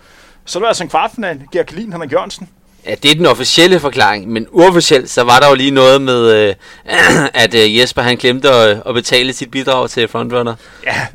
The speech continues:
Speaker 1: det er rigtigt. Favreskov, han har sådan over en længere periode sådan betalt, indbetalt hver måned, for han kunne få sit navn nævnt i, i Frontrunner. Og den betaling stoppede lige pludselig, så, så derfor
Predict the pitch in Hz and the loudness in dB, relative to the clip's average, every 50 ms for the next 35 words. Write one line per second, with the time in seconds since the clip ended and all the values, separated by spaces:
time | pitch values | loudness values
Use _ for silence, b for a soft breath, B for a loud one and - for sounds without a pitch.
0 | - - 147 147 131 135 135 127 - 160 B B B B 117 B B B B B | -14 -12 -8 -4 -4 -4 -4 -6 -8 -16 B B B B -20 B B B B B
1 | B _ - - 156 165 160 151 135 - 143 139 143 143 147 139 - - 160 156 | B _ -2 2 2 4 4 2 0 -2 -4 -4 -2 -2 -4 -4 -6 -8 -10 -12
2 | 156 151 147 143 - _ 175 160 175 180 170 160 156 160 156 143 143 147 156 175 | -12 -12 -14 -16 -10 _ 0 2 2 4 4 2 2 0 -2 -4 -6 -4 -4 -4
3 | 170 165 170 151 143 135 135 147 156 165 170 180 175 170 - - - 117 - - | -4 -4 -4 -4 -4 -4 -4 -2 -2 -2 -2 -4 -6 -10 -16 -20 -18 -16 -14 -12
4 | 151 139 123 _ _ _ - 160 - - - 185 175 170 160 - - 196 190 185 | -14 -14 -14 _ _ _ -12 -8 -6 -2 -2 0 -2 -2 -4 -8 -6 -6 -6 -6
5 | - 185 - - 151 151 143 135 117 147 160 180 165 151 151 151 147 151 170 185 | -6 -8 -6 -6 -6 -6 -8 -6 -4 -2 -2 -2 -2 -4 -4 -4 -4 -4 -2 -4
6 | 208 190 _ _ _ - - 156 143 131 139 127 - 135 123 - 131 127 139 143 | -4 -6 _ _ _ -10 -8 -8 -8 -8 -10 -12 -12 -12 -10 -8 -4 -4 -2 -4
7 | 135 143 151 143 156 175 143 135 131 139 143 135 143 123 - - 143 156 156 - | -4 -6 -8 -8 -8 -8 -8 -10 -14 -16 -14 -14 -16 -10 -6 -6 -6 -4 -6 -6
8 | 160 139 131 123 _ - - 131 - 208 190 196 185 - - 180 214 226 208 160 | -8 -8 -8 -12 _ -20 -12 -8 -8 -8 -8 -8 -6 -4 -4 -4 -4 -6 -10 -16
9 | 131 - - 131 143 185 226 285 247 165 160 156 - 151 143 139 - - 190 b | -16 -6 -2 0 0 0 0 -4 -8 -10 -12 -12 -12 -12 -12 -12 -12 -16 -18 b
10 | b b b b b _ - - - 160 131 - 139 - 160 185 180 - 190 180 | b b b b b _ -10 -6 -6 -4 -4 -6 -6 -2 -2 -2 0 0 0 0
11 | 151 b | 0 b